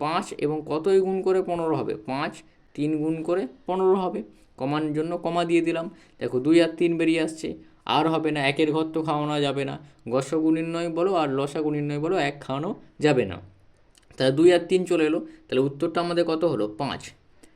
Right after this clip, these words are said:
লসাগু নির্ণয় করার সময় লসাগু তখন সমস্ত সংখ্যাগুলো গুণ হয়, আর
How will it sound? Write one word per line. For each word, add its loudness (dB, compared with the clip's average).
লসাগু 4
নির্ণয় 2
করার 0
সময় -2
লসাগু 2
তখন -2
সমস্ত -4
সংখ্যাগুলো 0
গুণ 0
হয়, -4
আর 0